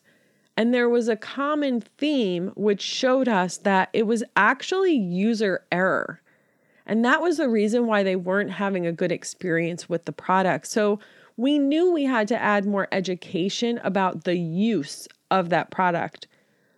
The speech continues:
So that is content now that we can create and put on the product page, add it into a post-purchase email, and make sure we always talk about that when promoting that specific product on social media.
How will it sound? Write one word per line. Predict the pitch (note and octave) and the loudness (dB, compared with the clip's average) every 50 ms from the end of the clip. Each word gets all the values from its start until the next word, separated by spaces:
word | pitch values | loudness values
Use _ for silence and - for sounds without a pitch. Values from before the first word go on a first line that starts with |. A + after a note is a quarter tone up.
| _ - | _ -6
So | - - A#3 A3 G#3+ | -2 2 2 4 4
that | G#3 G3 A#3 A#3+ C4+ | 4 2 2 4 4
is | D4 D4 C4 - | 2 0 0 -4
content | - - - A#3 A3+ C4+ C#4 B3+ A3 A#3 G#3+ F#3 E3+ | -6 -2 0 2 2 2 0 0 0 0 0 0 0
now | G3 F#3+ F#3 F#3 F#3 | 0 2 2 2 2
that | F#3 E3+ - | 0 0 0
we | F3+ G3 F3 | 0 -2 -2
can | - G#3 G#3 | -2 -4 -4
create | - - A3 G#3+ G#3 G3 F3 F3+ G3 - | -4 -2 -2 0 2 2 2 2 0 0
and | - F#3 F3 | -2 -6 -6
put | - F#3+ F#3 | -4 -2 -2
on | F3 E3+ E3 | 0 0 -2
the | D#3+ E3 | -4 -6
product | - - A#3+ A#3 A#3 A#3 A3+ A3 - | -4 0 2 2 4 2 2 -2 -2
page, | - A#3 A3+ A3 G#3+ G#3+ G#3+ G3 - - _ _ _ _ _ - - | -2 0 2 2 2 2 0 -2 -6 -10 _ _ _ _ _ -8 -2
add | - F#3+ G3 G3 | 2 2 4 4
it | G3 G3 | 4 2
into | G3+ F#3+ F#3+ F#3+ - G3+ | 2 2 0 0 0 0
a | F3 E3+ | -2 -2
post-purchase | - - F#3 D#3 D#3+ - - - - - A#3+ A#3+ - B3 A#3 G#3 - - | -2 -4 -4 -4 -4 -6 -10 -8 -2 0 0 0 0 -2 -4 -4 -4 -4
email, | A#3 A3+ A3+ A3+ A3+ A3 A3 G#3+ A3 A3 A3 - - - - _ - | -2 0 0 2 2 2 2 2 2 0 -2 -6 -12 -20 -20 _ -6
and | - F#3+ G#3 G#3+ | -2 0 0 2
make | G#3+ G#3+ G#3 G#3 - | 2 2 2 0 -2
sure | - - - D#4 D#4+ D4 D4 C4+ A3 | -6 -6 -2 0 0 2 4 4 2
we | A3 F#3+ G#3 G3 - - _ - | 2 2 0 -2 -2 -4 _ -2
always | - B3 D4 D4+ C4+ C4+ C4+ B3 A#3+ A3 - - | 0 0 2 2 2 2 2 2 0 -2 -4 -8
talk | - - - - F#3+ F#3 G3+ - - | -14 -12 -4 0 0 0 0 0 -2
about | B3+ A#3 C#4 C#4 D4 D4 C#4+ - | -2 0 0 0 0 0 0 0
that | D#4 D#4+ E4 D#4+ - - | 2 2 2 0 -2 -4
when | G3 F#3+ G3+ A3 A#3 A#3+ B3+ C4+ C4+ C4+ A#3+ | -6 -4 0 0 2 2 2 2 2 0 0
promoting | - B3 B3 A#3 A3+ G#3 G#3 G3+ G3 G3+ G#3 | -2 -2 0 2 2 2 2 2 2 0 2
that | G3 F3+ F3 - - | 2 2 0 0 -4
specific | - - G3 F3+ - G3 F3 F#3 E3+ D#3 | -8 -10 -10 -6 -6 -4 -4 -4 -4 -4
product | - F3 F#3 E3+ E3 E3 D#3+ - | -4 -2 0 0 0 0 -2 -4
on | F3 E3+ E3 | -8 -8 -8
social | - D3+ D#3 - - E3 | -6 -8 -8 -6 -6 -2
media. | F3+ A3 C#4 D4 A3+ D#3+ F#2+ - - | 0 2 2 2 2 2 0 -2 -6